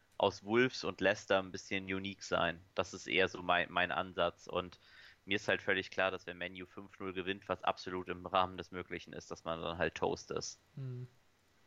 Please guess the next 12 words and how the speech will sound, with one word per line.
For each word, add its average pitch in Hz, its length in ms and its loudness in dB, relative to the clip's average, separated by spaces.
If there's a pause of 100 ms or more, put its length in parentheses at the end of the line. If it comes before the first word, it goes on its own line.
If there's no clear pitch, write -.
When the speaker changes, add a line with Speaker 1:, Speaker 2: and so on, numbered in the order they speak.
(600)
Speaker 1:
Aber, 87 460 4
äh, 85 300 0
ja, 82 140 2
finde 98 240 -12
ich 92 100 -8
tatsächlich - 600 -6
ganz 90 240 -2
interessant, 85 520 -4
diesen 85 200 -12
Gedanken 82 400 -2
so 85 100 -8
fortzuführen. 85 640 -4